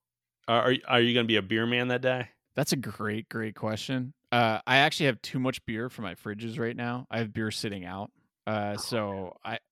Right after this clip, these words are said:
Speaker 2: I'm in a position I might be forced to drink beers just simply from a s-, supply and demand situation. That also being said, I love myself a Christmas cocktail. So, uh, <laughs> I don't know.
Speaker 1: I'm
Speaker 2: I might
Speaker 1: wondering
Speaker 2: be switching up. I might be
Speaker 1: I'm
Speaker 2: going
Speaker 1: wondering,
Speaker 2: back
Speaker 1: yeah.
Speaker 2: and forth.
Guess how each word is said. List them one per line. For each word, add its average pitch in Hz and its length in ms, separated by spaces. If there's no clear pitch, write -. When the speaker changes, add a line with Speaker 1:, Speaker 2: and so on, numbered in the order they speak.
Speaker 2:
I'm 135 120
in 165 80
a 147 40
position 117 420
I 110 100
might 107 340
be 104 100
forced - 460
to 113 60
drink 117 440
beers 117 400
just - 280
simply 107 340
from 104 200
a 98 60
s-, - 220
supply 110 380
and 107 140
demand 107 400
situation. 113 640
That 147 180
also 147 320
being 107 380
said, 101 400
I - 20
love 117 240
myself 120 400
a - 40
Christmas 117 440
cocktail. 104 720
So, 113 400
uh, 113 300
<laughs> - 220
I 185 100
don't 165 140
know. 247 220
Speaker 1:
I'm 165 60
Speaker 2:
I 185 40
might 220 80
Speaker 1:
wondering 277 240
Speaker 2:
be 175 40
switching 151 480
up. 117 160
I 262 60
might 254 160
be 185 80
Speaker 1:
I'm 175 40
Speaker 2:
going - 180
Speaker 1:
wondering, 139 160
Speaker 2:
back 151 180
Speaker 1:
yeah. 110 60
Speaker 2:
and 135 120
forth. 135 240